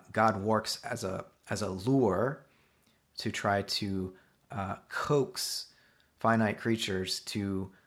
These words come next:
realize what's most beautiful, but the decision's up to the creatures, because the creatures are, to some degree, self-creating, right? So they're not just creatures. God, Whitehead says, is both creator and creature too, because God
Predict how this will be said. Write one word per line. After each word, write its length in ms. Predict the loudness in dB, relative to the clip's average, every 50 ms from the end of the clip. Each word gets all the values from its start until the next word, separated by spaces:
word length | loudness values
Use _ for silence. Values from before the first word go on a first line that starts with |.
| _ _ -6
realize 520 | 0 2 4 4 6 6 6 4 4 2
what's 180 | -2 -4 -2 -2
most 240 | -2 -2 -2 -4 -2
beautiful, 480 | -2 0 0 0 -2 -6 -8 -10 -8 -4
but 320 | -2 -2 -2 -4 -6 -14 _ _ -8
the 80 | -6
decision's 560 | -4 -4 -4 -2 0 0 2 2 0 2 2
up 140 | 0 0 0
to 100 | -2 -4
the 100 | -4 -4
creatures, 640 | -2 -2 -4 -4 -4 -6 -8 -10 -12 -12 -12 -14 -14 _ _ -10
because 260 | -8 -6 -4 -6 -6
the 80 | -6 -6
creatures 500 | -2 0 0 0 0 -2 -2 -2 0 2
are, 160 | 2 2 0
to 140 | 0 -2 0
some 240 | 2 2 2 2
degree, 360 | 2 0 0 0 0 0 0 -2
self-creating, 920 | -2 -2 0 2 2 0 0 -2 -2 0 2 2 2 2 -2 -6 -12 -16 _ _ -18 -16
right? 180 | -14 -14 -12
So 120 | -12 -8 -6
they're 100 | -2 0
not 260 | 0 0 0 -2 -2
just 300 | 0 0 0 0 -2 -6
creatures. 520 | -8 -8 -8 -8 -10 -10 -10 -10 -10 -12 -12 -20 -20 -20 -20 -20 -20 -20 _ _ _
God, 480 | 8 8 10 12 12 10 10 8 4 -2 -10 -18 _ _ _ _ _ _
Whitehead 340 | 0 2 2 2 2 0 0
says, 300 | 0 0 0 0 0 -2
is 340 | -2 -2 -4 -4 -6 -8 -8 _
both 220 | -4 -4 -2 -4 -4
creator 360 | -2 0 0 2 2 2 2
and 180 | 2 0 0
creature 360 | -2 -2 -2 -2 -2 -4 -4 -4
too, 420 | -2 2 4 4 4 4 0 -6 -12 _ _ _ _ _ _ _ _ _ -20 _ _ _ _ -8
because 260 | -8 -6 -4 -6 -4
God 400 | 0 4 6 6 6 6 4 0